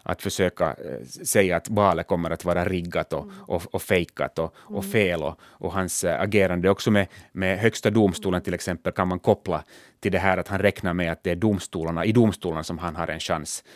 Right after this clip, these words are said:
Speaker 1: eftersom han högst antagligen nog inser att han kommer att förlora valet på valdagen.
Speaker 2: Ja, precis. Och det var ju en av de andra stora nyheterna från U S A här nu, just precis det att han utsåg,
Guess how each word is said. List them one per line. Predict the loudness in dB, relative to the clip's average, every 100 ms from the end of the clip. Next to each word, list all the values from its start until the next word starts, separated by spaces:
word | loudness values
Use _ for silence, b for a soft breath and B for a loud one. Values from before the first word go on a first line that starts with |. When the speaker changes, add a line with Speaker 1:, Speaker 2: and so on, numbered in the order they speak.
| b
Speaker 1:
eftersom | -8 -4 -4 -4
han | -4 -6 -8 b b
högst | 0 2
antagligen | 2 4 2 0
nog | -4 -4
inser | -4 -4 -4 -4 -6
att | -8 -14 -16
han | -14
kommer | -4 -4 -4
att | -6
förlora | -6 -6 -6 -8 -10 b b b -4
valet | -4 -2 -2
på |
valdagen. | 2 2 0 -6 -10 -16 -10
Speaker 2:
Ja, | -8
precis. | -6 -2 -2 B B
Och | 4
det | 6
var | 8
ju | 8
en | 6 4
av |
de | 6
andra | 6 4
stora | 2 2 0
nyheterna | 0 0 0 -2 -4
från | -4 -2
U | -2
S | -2
A | -4
här | -4
nu, | -4
just | -6 -8
precis | -10 -6 -6
det | -4
att | -4 -2
han | 0
utsåg, | 0 0 -2 -2